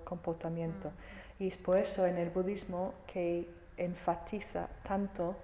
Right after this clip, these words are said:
Speaker 1: eh, la importancia de estar consciente en, en todo momento, de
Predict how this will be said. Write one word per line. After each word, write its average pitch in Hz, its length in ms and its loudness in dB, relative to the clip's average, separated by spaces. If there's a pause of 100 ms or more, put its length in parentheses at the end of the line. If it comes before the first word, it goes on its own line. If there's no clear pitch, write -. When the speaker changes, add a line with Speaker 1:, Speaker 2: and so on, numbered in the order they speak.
(580)
Speaker 1:
eh, 170 400 2
la 170 420 4
importancia 180 840 2
de 175 140 2
estar 185 340 0
consciente 185 1160 0 (160)
en, 175 360 -4
en 180 160 -4
todo 175 260 -2
momento, 170 540 -2 (400)
de 180 100 -6